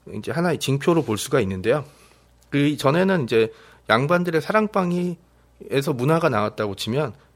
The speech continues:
이제는 백성들이 사는 골목길과 주막집, 음, 뭐 이런 복로-, 여관집의 복로방 같은 데서 이제 사람들의 문화가 나왔다고 보시면 되고 최북이란 인물은 그런 걸 상징하는 인물이라고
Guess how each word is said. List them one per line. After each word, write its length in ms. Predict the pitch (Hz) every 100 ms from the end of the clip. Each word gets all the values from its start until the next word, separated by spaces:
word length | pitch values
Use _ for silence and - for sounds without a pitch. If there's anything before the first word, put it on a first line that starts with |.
| -
이제는 500 | 139 170 120 117 110
백성들이 500 | 110 - 165 156 147
사는 200 | 143 131
골목길과 800 | 117 123 131 - 104 127 185 - _
주막집, 520 | - 123 147 - 98 92 _ _ _ _ _
음, 160 | 110 104
뭐 120 | 107
이런 260 | 113 143 117
복로-, 340 | 135 160 165
여관집의 580 | 110 151 160 156 151 160
복로방 520 | 135 151 190 185 170
같은 260 | 151 - 113
데서 340 | 101 104 170 - _ _ _ _ -
이제 140 | 110
사람들의 400 | 107 156 156 135
문화가 320 | 104 117 120
나왔다고 560 | 104 98 107 - 101 104
보시면 280 | 98 - 113
되고 420 | 98 87 131 - - -
최북이란 480 | 208 214 208 196
인물은 440 | 113 101 107 143 165 - _ _ -
그런 200 | 127 135
걸 140 | 123
상징하는 520 | - 196 208 190 143
인물이라고 720 | 101 101 101 101 120 160 190